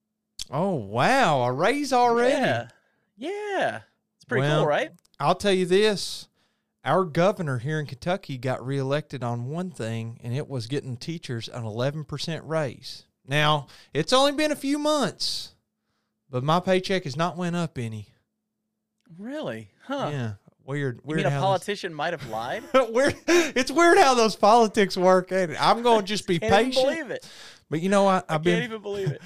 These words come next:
Speaker 1: <laughs> I've been being patient for years. What's another, I don't know,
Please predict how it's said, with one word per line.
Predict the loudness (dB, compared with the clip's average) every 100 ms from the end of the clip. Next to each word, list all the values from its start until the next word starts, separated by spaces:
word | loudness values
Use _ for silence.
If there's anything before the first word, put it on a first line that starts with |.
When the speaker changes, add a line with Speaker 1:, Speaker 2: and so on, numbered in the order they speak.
| -20
Speaker 1:
<laughs> | -20 -6
I've | -2
been | 2 2
being | 2 2
patient | 2 2 2 -4
for | -6
years. | -4 -2 -2 -4 -10 _ -8
What's | -6 -4
another, | -2 0 2 0 -2 -10 _ _
I | -6
don't | -4 -4
know, | -6